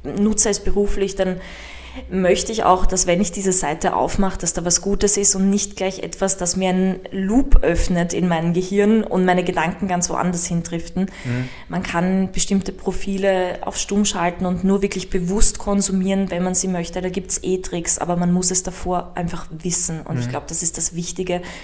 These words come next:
Speaker 1: dass es viele gar nicht wissen, was Social Media mit uns macht.
Speaker 2: Mhm.
Speaker 1: Ja.
Speaker 2: Und dann auch tun.
Speaker 1: Ja,
Speaker 2: Also
Speaker 1: umsetzen, da, da sind wir wieder beim Walk Your Talk.
Speaker 2: Ja,
Speaker 1: Ja.
Speaker 2: genau, das sind meine drei Lieblingsbuchstaben, tun.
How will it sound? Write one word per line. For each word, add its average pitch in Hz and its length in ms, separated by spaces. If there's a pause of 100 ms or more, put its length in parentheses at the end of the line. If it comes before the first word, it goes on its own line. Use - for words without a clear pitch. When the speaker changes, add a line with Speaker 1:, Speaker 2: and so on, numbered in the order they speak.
(460)
Speaker 1:
dass 165 160
es 151 120
viele 165 240
gar 160 140
nicht 165 300
wissen, 170 500
was 156 480
Social - 400
Media 165 340
mit 165 340
uns 175 260
macht. - 400
Speaker 2:
Mhm. 127 260
Speaker 1:
Ja. - 60
Speaker 2:
Und 117 160
dann 120 140
auch 101 160
tun. 113 400 (420)
Speaker 1:
Ja, 214 200
Speaker 2:
Also 170 220
Speaker 1:
umsetzen, 277 600
da, 254 140
da 240 140
sind 254 160
wir 277 100
wieder 269 160
beim 233 380 (500)
Walk 202 380
Your 277 80
Talk. - 420
Speaker 2:
Ja, 120 180
Speaker 1:
Ja. 175 160
Speaker 2:
genau, 107 220
das 101 140
sind 117 200
meine 110 420
drei 113 300
Lieblingsbuchstaben, 113 1000
tun. 113 300